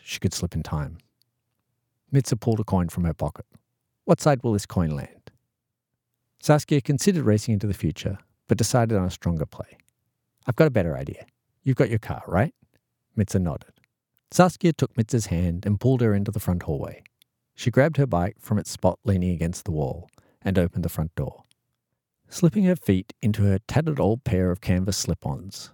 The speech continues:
the stenciled fish wriggling on the sides as her toes crinkled the fabric, she gently pushed Mitza out the door. "Meet me at the racetrack."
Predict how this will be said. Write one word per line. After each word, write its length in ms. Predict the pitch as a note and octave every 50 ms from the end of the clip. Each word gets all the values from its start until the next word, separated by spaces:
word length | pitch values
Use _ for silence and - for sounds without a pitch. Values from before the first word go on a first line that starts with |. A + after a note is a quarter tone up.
| _ _ -
the 60 | A2
stenciled 480 | - - - G2+ F#2+ - - G#2+ G2 -
fish 380 | - - F2 E2 - - - -
wriggling 560 | - E2 E2+ - E2 E2 D#2 D#2 D#2+ F#2 G2 - _ - -
on 80 | E2+
the 100 | E2 E2
sides 500 | E2 - - D#2 D2+ D2 D2 D#2 D#2+ -
as 140 | - F2 -
her 140 | - - E2+
toes 440 | - - - - F2+ F2 F2 E2+ -
crinkled 380 | - - - F2 E2 - D2+
the 80 | D#2+ E2
fabric, 580 | - - D#2+ D#2+ C2 - - - _ - _ _ _ _ _ _
she 180 | - - - A2
gently 360 | - - C3+ - - C3+ G#2+
pushed 320 | - - - F#2+ - -
Mitza 280 | E2 E2+ - - - D#2+
out 140 | D#2 D#2 F2
the 80 | F2
door. 300 | E2 - - - - - _ _ _ _ _ _ _ _ _ _ _ _ _ _ _ _ _ _ -
"Meet 180 | - F3 F3+ -
me 60 | E3
at 100 | C3+ -
the 80 | - G2
racetrack." 480 | D#2+ D#2 - - - - - _ _